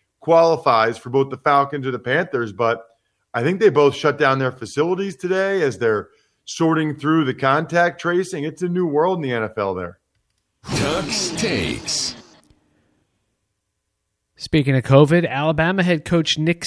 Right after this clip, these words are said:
Speaker 3: Saban tested positive.
Speaker 1: Right. So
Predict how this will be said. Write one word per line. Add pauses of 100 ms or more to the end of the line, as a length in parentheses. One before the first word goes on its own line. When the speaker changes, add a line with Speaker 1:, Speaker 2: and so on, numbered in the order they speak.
(120)
Speaker 3:
Saban
tested
positive. (1400)
Speaker 1:
Right.
So